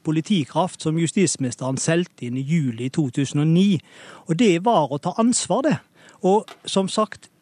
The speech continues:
ingen ulovlige aksjoner. Jeg vil tro at hvis regjeringa mente at vi drev med noe ulovlig, Hanne Skartveit,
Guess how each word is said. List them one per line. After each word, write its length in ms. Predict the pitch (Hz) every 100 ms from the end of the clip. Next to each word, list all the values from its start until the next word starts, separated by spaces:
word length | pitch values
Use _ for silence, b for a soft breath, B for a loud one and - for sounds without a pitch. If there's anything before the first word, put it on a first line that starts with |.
| -
ingen 720 | 240 262 254 143 139 226 226
ulovlige 600 | 185 202 220 147 123 151
aksjoner. 540 | 156 233 165 135 233 262
Jeg 160 | 185 185
vil 140 | 196 202
tro 400 | - 240 160 139
at 80 | 147
hvis 220 | 180 175 -
regjeringa 640 | 247 240 139 117 117 139 123 -
mente 480 | 180 208 226 - 131
at 140 | 131
vi 140 | 190 143
drev 240 | 156 151
med 160 | 117 120
noe 80 | 123
ulovlig, 480 | 147 160 135 110
Hanne 220 | 123 127 127
Skartveit, 540 | 135 123 160 165 _